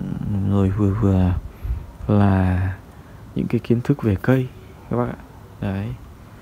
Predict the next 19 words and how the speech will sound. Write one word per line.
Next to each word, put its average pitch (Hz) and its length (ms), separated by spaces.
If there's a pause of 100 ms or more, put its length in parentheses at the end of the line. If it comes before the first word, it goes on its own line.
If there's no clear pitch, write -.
(460)
Thì, 98 360
à, 98 380
các 120 80
bác 123 100
hạn 120 200
chế - 180
cắt - 260
vào 113 100
cái 104 80
thời 104 140
tiết 120 240
như 117 80
này 104 180
các 101 60
bác 110 80
nhé. 123 120 (220)
Rét 127 260 (140)
rất 147 200
khô, 120 340